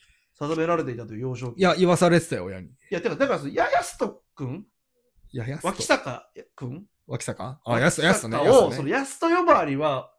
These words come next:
Speaker 1: しないでほしい。イエローカード。<laughs> ちょっとデス、オフサイドすぎるな。うん。その知り合い、あっちからしたら、は、え、え、か、か、え、誰？っ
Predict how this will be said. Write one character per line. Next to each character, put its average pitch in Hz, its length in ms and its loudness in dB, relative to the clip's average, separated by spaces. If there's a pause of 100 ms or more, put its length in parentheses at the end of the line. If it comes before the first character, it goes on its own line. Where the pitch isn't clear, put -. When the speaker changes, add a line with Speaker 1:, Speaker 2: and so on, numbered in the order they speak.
Speaker 1:
し - 400 -10
な 330 140 4
い 240 80 4
で 175 60 2
ほ 123 120 -6
し - 160 -12
い。 190 40 -4
イ - 20 -2
エ 302 100 0
ロ 294 140 4
ー - 20 0
カ 269 120 -2
ー - 60 -2
ド。 - 160 -12 (1900)
<laughs> - 60 -20 (200)
ち 285 60 -2
ょ 302 60 0
っ 285 60 -10
と 139 220 -8
デ 170 140 0
ス、 170 120 -10
オ 262 140 -8
フ - 80 -16
サ 302 120 2
イ - 20 0
ド 269 80 -4
す 240 80 -10
ぎ 240 80 -6
る 156 100 -6
な。 95 240 -16 (2000)
う 135 100 -10
ん。 110 320 -10
そ 254 140 -2
の 240 80 0
知 269 140 -2
り 311 100 4
合 294 60 4
い、 - 20 2
あ 262 80 4
っ 285 100 -2
ち 339 120 -8
か 370 60 2
ら 285 60 0
し - 40 -6
た - 60 -6
ら、 - 40 -12
は、 233 240 -10
え、 269 240 -4
え、 - 180 -6 (360)
か、 196 120 -8
か、 202 280 -8 (180)
え、 - 160 -10
誰？ 196 160 -6
っ 76 40 -12